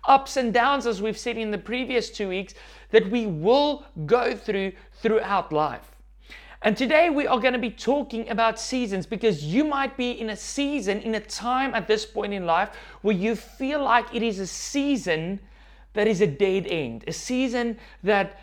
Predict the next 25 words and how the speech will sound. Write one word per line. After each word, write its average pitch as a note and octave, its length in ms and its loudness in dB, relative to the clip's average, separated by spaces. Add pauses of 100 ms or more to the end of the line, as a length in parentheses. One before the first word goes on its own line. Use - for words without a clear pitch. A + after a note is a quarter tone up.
you F#3+ 140 0
will A#3 260 6
not A#3+ 240 0
ever A#3 300 2
get G#3 180 0
out G3 240 0
of, D#3+ 140 0
a - 80 4
winter A#3+ 520 2
season, E3+ 480 -6
a G#3 40 -6
season B3+ 420 -2
when A3+ 240 -2
everything A#3 640 -2
around G3+ 640 0
you F3+ 120 -4
is D#3+ 220 -8
dead. C3+ 300 -2 (520)
But D#3+ 140 0
this B3+ 220 -2
is A#3+ 100 -6
the A3+ 120 -2
thing A3 420 -2
about F3+ 320 2
seasons. - 680 -6